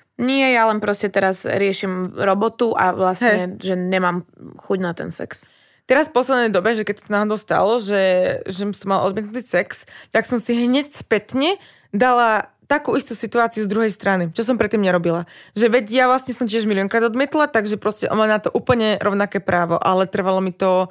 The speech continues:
Speaker 2: roky, kým som sa do tohoto dostala a sebavedomie si teraz dávam dokopy z toho, že, že proste ja doteraz mám z toho také, že ja som nevedela tým pádom začať sex. Teraz
Speaker 1: Mhm.
Speaker 2: s aktuálnym frajerom.
Speaker 1: Mhm.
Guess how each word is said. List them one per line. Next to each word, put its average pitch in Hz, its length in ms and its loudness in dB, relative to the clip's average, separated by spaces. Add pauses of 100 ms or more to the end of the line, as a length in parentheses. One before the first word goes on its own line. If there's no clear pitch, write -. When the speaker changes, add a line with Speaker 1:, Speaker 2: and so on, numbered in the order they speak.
(540)
Speaker 2:
roky, 240 380 0
kým 180 180 -6
som 165 140 -6
sa 175 120 -2
do 180 120 -4
tohoto 175 320 -2
dostala 170 520 0
a - 160 0 (220)
sebavedomie 202 720 0
si 208 140 -8
teraz 202 240 2
dávam 175 240 0
dokopy 170 340 -4
z 147 100 -8
toho, 165 220 -2
že, 165 260 -2 (280)
že 175 180 -4
proste 175 400 -4 (460)
ja 208 160 4
doteraz 226 520 2
mám 240 140 2
z 208 80 -4
toho 226 160 2
také, 185 420 0
že 208 360 0 (840)
ja 208 160 2
som 220 160 0
nevedela 226 400 4
tým 220 160 -2
pádom 208 480 2
začať 196 420 0
sex. - 260 -2 (380)
Teraz 220 220 0
Speaker 1:
Mhm. - 20 2
Speaker 2:
s 214 60 2
aktuálnym 233 320 0
frajerom. 202 400 2 (100)
Speaker 1:
Mhm. 214 260 -6